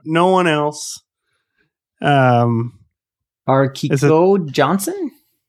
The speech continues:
Speaker 1: Yeah, this is a good guess.
Speaker 2: Kikau? Kikau? I don't know. Yeah, that's a tough one, but Mister Johnson.
Speaker 1: It's Hawaiian,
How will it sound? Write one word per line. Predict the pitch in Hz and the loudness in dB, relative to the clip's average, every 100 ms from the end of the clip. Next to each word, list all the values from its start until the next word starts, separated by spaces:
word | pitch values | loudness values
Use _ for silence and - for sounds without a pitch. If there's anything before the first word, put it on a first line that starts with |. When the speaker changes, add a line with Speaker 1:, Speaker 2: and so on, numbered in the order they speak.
| _ - - - - | _ -16 -12 -10 -2
Speaker 1:
Yeah, | 131 139 147 - | 2 2 0 -2
this | 131 | -2
is | 131 | 0
a | 127 123 _ _ - | -2 -4 _ _ -4
good | 139 135 | -2 0
guess. | 143 139 127 - | 2 2 2 0
Speaker 2:
Kikau? | 147 - 147 190 202 - | 0 0 2 2 -2 -8
Kikau? | - 156 - 156 - | -4 -4 -2 -2 0
I | 160 | 0
don't | 160 | 2
know. | 160 98 - | 0 -2 -2
Yeah, | 139 | -2
that's | 127 143 | 0 -2
a | 135 | -2
tough | 143 139 | -4 -2
one, | 113 | -2
but | 107 107 - - | 2 0 -2 -4
Mister | 139 151 151 | -2 0 0
Johnson. | 131 123 113 110 107 | 0 0 0 -2 -2
Speaker 1:
It's | 156 | 0
Hawaiian, | 196 180 175 190 170 135 131 | 2 2 2 2 2 2 0